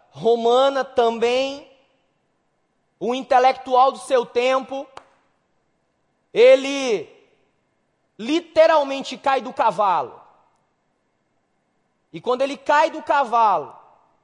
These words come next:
quando ele estava na estrada de Damasco, foi aí que o Senhor Jesus começou a mudar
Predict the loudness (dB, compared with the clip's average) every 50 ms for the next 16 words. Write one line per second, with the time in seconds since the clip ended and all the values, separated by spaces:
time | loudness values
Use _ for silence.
0 | _ _ _ _ _ _ _ _ _ _ _ -8 -4 -2 -2 -2 -2 -4 -6 -6
1 | -6 -4 -4 -4 -6 -6 -8 -10 -8 -6 -4 -4 -4 -6 -10 -8 -8 -8 -6 -4
2 | -4 -4 -4 -4 -6 -10 -20 -20 _ _ _ _ _ _ _ _ _ _ _ _
3 | _ _ -4 -2 0 2 4 4 4 2 0 -4 -6 -8 -10 -12 -12 -16 _ _
4 | _ _ _ _ _ _ _ -18 -18 -16 -12 -10 -10 -8 -6 -6 -6 -4 -6 -8
5 | -8 -8 -10 -16 -14 -12 -12 -10 -10 -10 -8 -8 -8 -8 -8 -10 -12 -10 -8 -6
6 | -4 -4 -2 -4 -4 -4 -8 -12 -20